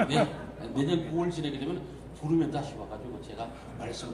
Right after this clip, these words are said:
뭐 부르지도 않겠죠. 이 말씀 듣고 내가 말겠습니까? 부르지도 않겠지만은, 부르시면은 그때 와서 제가 말씀을 증거할 때는 그렇게 하시고,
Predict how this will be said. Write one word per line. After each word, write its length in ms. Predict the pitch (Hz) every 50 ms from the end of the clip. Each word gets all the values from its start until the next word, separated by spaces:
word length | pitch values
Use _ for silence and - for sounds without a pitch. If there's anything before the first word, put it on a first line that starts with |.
| -
뭐 140 | 135 160 - -
부르지도 380 | 156 170 190 185 - 269 311
않겠죠. 300 | - 180 - - - -
이 60 | 202
말씀 320 | 214 - 330 339 403 381 240
듣고 200 | - 247 240 233
내가 160 | 262 294 262
말겠습니까? 1700 | - - - - - - - 175 160 - - - 208 - - 190 180 - - 208 208 - - - - - - - - - - - - - - -
부르지도 320 | 240 262 262 - 269 262
않겠지만은, 600 | - - - 285 247 - 262 233 240 240 190 -
부르시면은 1120 | - 240 302 330 339 339 - 349 330 330 339 349 359 349 - 381 208 202 196 185 165 147
그때 280 | - 247 247 - - 233
와서 320 | 185 180 180 196 196 208
제가 180 | 170 170 165 165
말씀을 380 | 151 156 170 - - - - 143
증거할 360 | - 156 151 147 131 127 123
때는 180 | - 131 123 107
그렇게 260 | 127 143 139 135 117
하시고, 580 | 101 104 107 - 113 - - - - - -